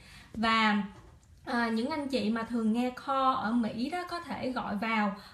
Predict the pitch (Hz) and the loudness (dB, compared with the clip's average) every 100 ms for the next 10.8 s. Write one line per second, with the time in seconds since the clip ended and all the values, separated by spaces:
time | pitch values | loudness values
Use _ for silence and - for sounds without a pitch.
0 | - - 208 247 277 262 262 254 254 226 | -10 -6 -4 -2 0 2 2 2 2 2
1 | 208 196 277 277 269 - - - 220 214 | 2 4 6 6 4 -6 -16 -12 -2 0
2 | 208 240 311 - 302 277 269 247 226 208 | 0 2 -2 2 2 4 2 0 0 0
3 | 226 247 349 311 269 240 196 202 285 370 | 0 -2 -2 -4 0 0 0 0 -4 -6
4 | - - - 277 269 262 208 - - 247 | -12 -20 -10 -2 0 0 -2 -2 2 4
5 | 262 381 - - 277 247 311 247 196 254 | 4 0 -4 -6 -2 0 0 0 -2 -4
6 | 277 262 - 269 262 254 - - - 233 | -6 -4 2 2 2 -4 -10 -20 -10 -4
7 | 214 208 320 - 311 370 - 277 226 214 | -2 0 -2 2 4 4 0 -2 0 2
8 | 202 240 247 247 247 214 190 220 330 294 | 2 0 0 0 0 0 -2 -6 -8 -4
9 | 254 240 247 240 220 190 285 285 240 226 | -4 -2 0 0 0 -2 -8 -10 -6 -4
10 | 269 277 277 - - - 214 | 0 0 -2 -12 -20 -6 -2